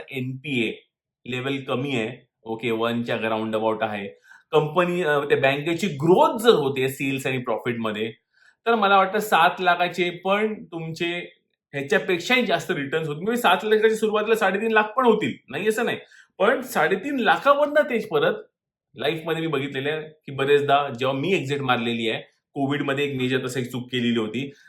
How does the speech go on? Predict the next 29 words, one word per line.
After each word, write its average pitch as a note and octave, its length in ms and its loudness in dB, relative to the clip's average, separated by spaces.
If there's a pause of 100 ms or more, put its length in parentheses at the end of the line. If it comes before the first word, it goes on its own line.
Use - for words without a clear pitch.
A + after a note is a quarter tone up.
(200)
जे D#3+ 160 4
पण A3+ 160 6
मी A3 100 2
एक्झिट E3 240 2
मारलेले D3 380 2
होते, C#3+ 200 2
जर D#3+ 160 4
ते F3+ 220 2
शेअर्स D#3 360 0
मी D#3 120 -4
जर D#3 140 0
ऐंशी, B2+ 280 -2
अ, C3 60 -4 (200)
एक D#3 240 -4
कोटीचे D3 360 -6
माझे C#3 240 -6
वीस C3+ 300 -8
लाख C#3+ 180 2
लॉस B2+ 300 0
होऊन B2+ 320 -2 (100)
ऐंशी, A2 340 -4
ऐंशी A#2 300 -4
लाखावरती A#2 400 0
आलेलो G#2+ 280 -2
होतो, G#2+ 320 -4 (320)
ऐंशी C3+ 340 0
लाखात D3 260 2
जर D3 180 2
मी D3 80 0